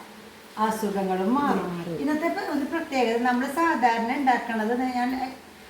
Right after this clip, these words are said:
Speaker 1: ആ, കണ്ടിട്ടുണ്ടാവും നിങ്ങളെല്ലാവരും. കുറേ ആൾക്കാർ കണ്ടിട്ടുണ്ട്, ഇഷ്ടപ്പെട്ടിട്ടുണ്ട്, എളുപ്പം ഉണ്ടാക്കാൻ. നമ്മൾ അവിടുന്ന് ഇവിടുന്നൊക്കെ നമ്മുടെ വീട്ടിലുള്ള സാധനം എടുത്തിട്ട് അങ്ങനെ ഉണ്ടാക്കിയാൽ മതി, എളുപ്പമാണ്. ഏ, പക്ഷേ അതിൽ ഞാൻ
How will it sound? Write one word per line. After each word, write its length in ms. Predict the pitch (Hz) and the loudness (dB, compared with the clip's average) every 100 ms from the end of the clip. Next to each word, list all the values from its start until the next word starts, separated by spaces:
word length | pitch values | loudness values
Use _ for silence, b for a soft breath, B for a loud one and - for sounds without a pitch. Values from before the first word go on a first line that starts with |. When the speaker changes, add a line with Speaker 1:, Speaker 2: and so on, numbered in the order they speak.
| - | -8
Speaker 1:
ആ, 20 | 262 262 - | -6 -4 0
കണ്ടിട്ടുണ്ടാവും 500 | 269 262 262 262 254 | 2 6 6 6 4
നിങ്ങളെല്ലാവരും. 580 | 247 233 233 220 208 233 240 | 2 2 2 0 0 -2 -2
കുറേ 180 | 240 254 | 0 0
ആൾക്കാർ 260 | 311 311 254 233 | -2 0 2 2
കണ്ടിട്ടുണ്ട്, 360 | 214 208 196 208 | 2 2 2 0
ഇഷ്ടപ്പെട്ടിട്ടുണ്ട്, 720 | - 208 196 190 196 220 208 226 | 0 -4 -4 -6 -6 -2 0 2
എളുപ്പം 340 | 214 214 - 254 | 2 0 0 0
ഉണ്ടാക്കാൻ. 420 | 214 185 180 190 285 - B B - | 0 -2 -2 -4 -4 -8 B B -4
നമ്മൾ 180 | 220 220 233 | 0 0 0
അവിടുന്ന് 300 | 208 190 233 | 0 0 -2
ഇവിടുന്നൊക്കെ 360 | 214 208 214 214 | -2 -4 -2 -2
നമ്മുടെ 220 | 202 190 202 | -2 -2 -2
വീട്ടിലുള്ള 300 | 214 202 208 208 | -2 -2 -4 -4
സാധനം 240 | 220 196 196 | -4 -2 -2
എടുത്തിട്ട് 340 | 202 185 240 285 B B 208 | -4 -6 -6 -6 B B -2
അങ്ങനെ 180 | 208 214 | 2 4
ഉണ്ടാക്കിയാൽ 380 | 208 196 196 190 | 4 2 0 -2
മതി, 180 | 190 165 - 220 | -2 -6 -6 -6
എളുപ്പമാണ്. 460 | 214 233 208 170 165 - - - - - - - - - - | -4 -2 -2 -2 -6 -16 -20 -20 -20 -20 -20 -20 -20 -20 -6
ഏ, 120 | 214 214 220 | -2 -2 -2
പക്ഷേ 220 | 240 285 285 | -4 -2 0
അതിൽ 160 | 247 262 | 2 2
ഞാൻ 100 | 269 | 2